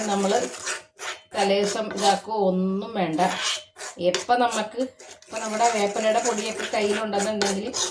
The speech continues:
നമുക്ക് എപ്പം തോന്നുന്നു അപ്പം നമുക്കിത് പുരട്ടാം. തലേദിവസം ഒന്നും ഇതാക്കണ്ട. ഇപ്പം ജോലിക്ക് പോകുന്നവരൊക്കെ ആണെങ്കിൽ നമുക്ക് ആഴ്ചയിലൊക്കെ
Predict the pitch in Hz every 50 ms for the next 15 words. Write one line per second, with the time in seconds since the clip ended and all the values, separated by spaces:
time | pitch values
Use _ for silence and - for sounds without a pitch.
0 | - - - _ _ _ - 202 196 196 196 208 214 - - - - - 262 269
1 | 262 262 233 220 208 208 208 208 208 208 202 185 190 - - 208 202 208 196 185
2 | 180 190 196 185 208 226 220 - - - - - - - 180 175 170 165 - 190
3 | 190 190 190 180 175 180 180 180 - 196 202 190 190 190 190 196 214 220 196 190
4 | 185 175 - 180 165 175 - 214 254 294 - - _ _ _ _ _ _ _ _
5 | _ _ _ _ _ - - - - - - _ - - - - - - - -
6 | - - _ _ - 190 196 196 202 208 208 202 247 240 233 233 220 214 214 214
7 | 214 214 214 214 214 208 208 202 202 202 202 208 214 220 214 196 - 202 196 190
8 | 180 180 185 190 202 196 202 - - 190